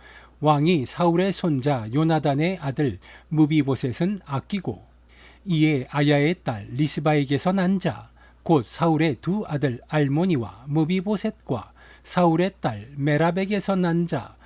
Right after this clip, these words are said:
곧 무올랏 사람 바실레의 아들 아드리엘의 다섯 아들을 잡고 저희를 기브온 사람의 손에 붙이니 기브온 사람이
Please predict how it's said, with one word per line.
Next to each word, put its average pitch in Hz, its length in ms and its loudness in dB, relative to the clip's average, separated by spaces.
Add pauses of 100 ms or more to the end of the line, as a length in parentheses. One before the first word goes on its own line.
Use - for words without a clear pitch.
(180)
곧 170 260 4
무올랏 156 540 2
사람 135 480 -2
바실레의 160 720 0
아들 123 440 -4 (100)
아드리엘의 151 840 0
다섯 139 440 -2
아들을 143 560 -2
잡고 - 580 -6 (680)
저희를 151 400 4
기브온 147 420 4
사람의 170 460 2
손에 131 400 -2
붙이니 143 640 -4 (300)
기브온 147 440 4
사람이 120 640 -4